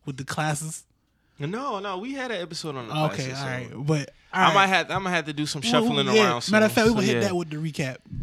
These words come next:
Speaker 1: All right, now, peep. Now, I'm buying, I'm gonna get an appetizer.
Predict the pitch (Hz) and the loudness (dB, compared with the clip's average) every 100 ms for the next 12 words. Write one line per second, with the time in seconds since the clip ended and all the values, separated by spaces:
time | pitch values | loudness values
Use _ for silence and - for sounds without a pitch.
0 | - 147 170 165 160 160 151 190 156 131 | -10 -4 0 0 0 -4 -4 -8 -10 -14
1 | - - - _ 160 160 151 143 - - | -20 -20 -20 _ -2 0 -2 -4 -8 -16
2 | - 147 143 160 160 151 139 139 - - | -12 -10 -4 -2 -2 -4 -8 -18 -12 -8
3 | 160 143 139 131 185 202 - 180 143 135 | -6 -6 -10 -10 -8 -6 -8 -10 -12 -14